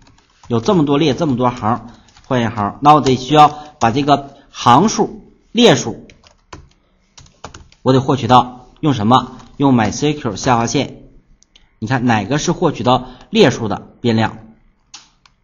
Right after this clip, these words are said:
呃，我们可以获取到行数和列数。你看啊，通过这里边的这个，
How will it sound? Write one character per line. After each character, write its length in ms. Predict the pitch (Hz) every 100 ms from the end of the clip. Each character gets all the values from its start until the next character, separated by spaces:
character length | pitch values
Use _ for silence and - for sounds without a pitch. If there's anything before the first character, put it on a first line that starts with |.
| _ _ _ _ _ _ _ _ _ _ _ _ _ _ _ _ _ _ _
呃， 640 | 127 139 139 139 131 - - - -
我 140 | 165
们 360 | 214 262 - -
可 120 | 247
以 120 | 233
获 180 | - 226
取 140 | 160
到 100 | 180
行 260 | 202 143 190
数 120 | 208
和 80 | 196
列 160 | 202
数。 120 | 151 127
你 80 |
看 180 | 123 147
啊， 380 | 135 127 - - - _ _ _ -
通 320 | 170 180 175
过 340 | 175 165 151
这 200 | 147 160
里 160 | 135 113
边 260 | 139 143
的 500 | 143 139 127 - - _
这 180 | 226 143
个， 140 | -